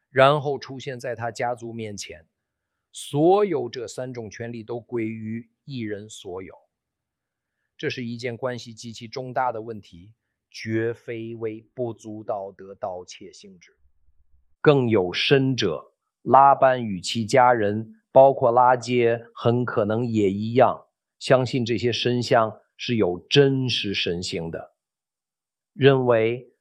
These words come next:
他们代表着真正的神奇。信奉着宗教体系制度的人，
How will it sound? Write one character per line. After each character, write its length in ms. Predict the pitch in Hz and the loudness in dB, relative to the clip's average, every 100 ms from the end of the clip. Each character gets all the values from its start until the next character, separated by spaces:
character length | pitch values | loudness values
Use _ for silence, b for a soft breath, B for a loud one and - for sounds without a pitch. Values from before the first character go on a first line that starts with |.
| - | -2
他 120 | 123 | 0
们 180 | 117 107 | 0 4
代 300 | 139 131 113 | 6 6 2
表 200 | 101 85 | -2 -4
着 140 | 90 | -8
真 500 | - 160 175 180 175 | -2 4 4 4 0
正 240 | 170 160 127 | 0 0 0
的 120 | 117 | -2
神 320 | - 95 92 | -2 -4 -4
奇。 440 | - - 78 - _ _ _ _ _ _ _ _ _ _ - | -6 -8 -8 -10 _ _ _ _ _ _ _ _ _ _ -14
信 280 | - 202 208 | 2 4 6
奉 220 | 202 190 | 2 2
着 160 | 156 120 | 2 2
宗 260 | 143 139 | 2 2
教 200 | 135 131 | 4 2
体 200 | - 101 | 2 -6
系 220 | 90 135 | -6 -4
制 180 | 110 143 | -2 -2
度 140 | 117 110 | -2 -2
的 100 | 98 | 0
人， 380 | 95 85 107 | 0 -2 -8